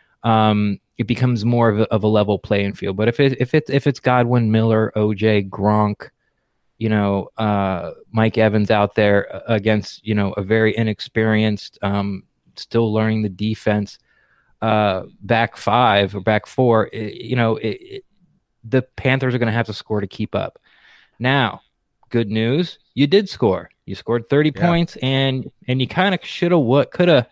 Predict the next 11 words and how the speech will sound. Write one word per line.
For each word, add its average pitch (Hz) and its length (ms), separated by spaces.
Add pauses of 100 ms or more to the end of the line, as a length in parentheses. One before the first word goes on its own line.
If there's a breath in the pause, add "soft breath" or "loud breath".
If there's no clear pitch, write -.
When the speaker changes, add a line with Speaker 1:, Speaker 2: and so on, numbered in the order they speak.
Speaker 1:
had 139 120
a 127 60
real 143 260
good 135 200
chance, 135 340
maybe 135 380
probably 120 480
shoulda 107 180
won 104 200
the 98 60
game. - 280